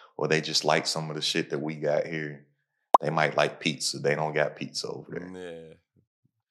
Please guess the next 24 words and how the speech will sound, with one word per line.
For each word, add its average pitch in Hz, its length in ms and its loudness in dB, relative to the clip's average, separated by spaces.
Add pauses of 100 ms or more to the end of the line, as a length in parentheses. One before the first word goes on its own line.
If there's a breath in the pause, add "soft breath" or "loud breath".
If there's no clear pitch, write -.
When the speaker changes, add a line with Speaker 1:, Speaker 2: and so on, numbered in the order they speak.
(680)
Speaker 2:
Or 98 120 -2
like 98 240 -4
Speaker 1:
Or 101 140 -6
Speaker 2:
Obama 71 220 4
Speaker 1:
he 82 60 4
might 78 240 4
Speaker 2:
said, 82 80 -2
Speaker 1:
just 92 180 -4 (360)
Speaker 2:
one 98 200 -14
of 104 80 -12
the 98 80 -10
astronauts 101 600 -6
was 82 140 -20
like, 82 180 -10
"Everybody 196 420 -12
looking 185 200 -12
for 139 160 -10
aliens. 131 520 -8 (220)
We're 151 300 -2
the 107 140 -10 (120)
aliens." 92 560 -12 (1900)
Speaker 1:
Hey. - 300 4 (1600)
Could 78 180 0
be. 104 220 0